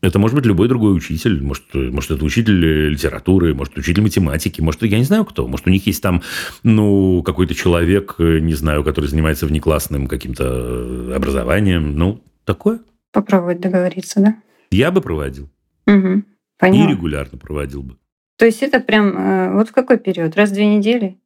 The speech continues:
Speaker 2: Или реально каждый день?
Speaker 1: Ну, как, нет, начинать надо раз в неделю, конечно. Любой дина-, любой
Speaker 2: Раз в
Speaker 1: динамический
Speaker 2: неделю.
Speaker 1: процесс, слушайте, ну, это щас я начну заумно говорить и с всякими терминами,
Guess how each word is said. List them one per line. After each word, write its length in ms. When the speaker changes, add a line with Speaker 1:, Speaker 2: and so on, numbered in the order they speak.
Speaker 2:
Или 220
реально 320
каждый 320
день? 160
Speaker 1:
Ну, 480
как, 200
нет, 480
начинать 500
надо 180
раз 140
в 40
неделю, 420
конечно. 420
Любой 320
дина-, 180
любой 240
Speaker 2:
Раз 140
в 80
Speaker 1:
динамический 400
Speaker 2:
неделю. 160
Speaker 1:
процесс, 460
слушайте, 400
ну, 100
это 160
щас 240
я 80
начну 320
заумно 480
говорить 560
и 300
с 80
всякими 380
терминами, 580